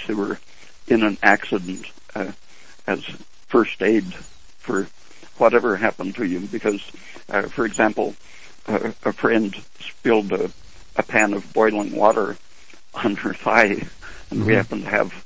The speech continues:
Speaker 1: a beaker of progesterone there, and we poured that on, and, uh,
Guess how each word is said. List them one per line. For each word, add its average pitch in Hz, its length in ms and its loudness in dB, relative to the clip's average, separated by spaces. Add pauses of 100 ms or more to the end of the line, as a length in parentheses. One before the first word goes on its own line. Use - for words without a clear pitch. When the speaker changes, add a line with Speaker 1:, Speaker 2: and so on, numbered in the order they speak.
(140)
Speaker 1:
a 110 60 0
beaker 98 480 0
of - 180 -8
progesterone 101 720 2
there, 95 180 2
and 98 220 -4
we 101 160 -2 (420)
poured 110 280 4
that 104 220 6
on, 95 300 4 (640)
and, 104 240 0
uh, 98 160 0